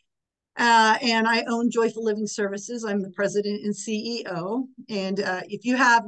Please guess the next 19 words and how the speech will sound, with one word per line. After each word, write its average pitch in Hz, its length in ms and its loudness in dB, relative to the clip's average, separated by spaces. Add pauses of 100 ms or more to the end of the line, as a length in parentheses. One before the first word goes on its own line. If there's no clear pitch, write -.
questions, - 320 -2 (580)
more 208 260 2
questions 233 300 -4 (340)
for 220 100 -14
this 214 120 -12
presentation, 214 600 -4 (680)
there's 196 220 0
my 196 160 2 (640)
Joyful 202 320 -6
Living. 202 240 -2 (960)
My 170 240 -6
email 190 540 -6
is 170 240 -14
iridology 175 800 -10
at 170 140 -14
net 170 200 -12
zero 170 200 -12
dot 170 200 -12
net, 196 280 -10